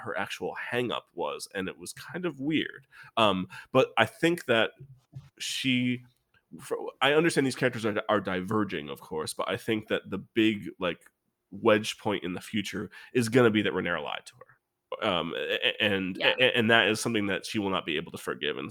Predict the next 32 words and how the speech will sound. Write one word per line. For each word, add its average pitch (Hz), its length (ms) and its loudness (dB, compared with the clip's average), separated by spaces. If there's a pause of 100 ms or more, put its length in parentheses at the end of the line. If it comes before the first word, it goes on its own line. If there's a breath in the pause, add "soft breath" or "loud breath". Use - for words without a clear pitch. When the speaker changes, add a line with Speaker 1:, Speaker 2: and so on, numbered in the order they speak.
Speaker 1:
in, 87 280 -2
in 98 160 -4
some 92 160 -2
way, 76 100 -4
shape, - 180 -10
or - 60 -20
form. - 240 -8 (220 loud breath)
How 110 100 4
she 110 160 0
finds 110 300 4
out 127 200 10
what 131 100 6
it 135 120 4
is 165 300 6
and 117 80 4
everything 120 200 0
like 117 120 0
that, 147 240 4
who 98 100 -4
knows? 110 400 4
But 92 220 -2
yeah. 71 60 -8 (420)
Speaker 2:
Yeah. 180 240 -2 (260)
There 196 220 8
was, 190 340 4
um, 151 460 4
I 165 120 -8
saw 160 260 -2 (220)
a, 185 220 -8
a 180 80 -8
tweet, 156 400 -6 (140)
well, 156 360 -8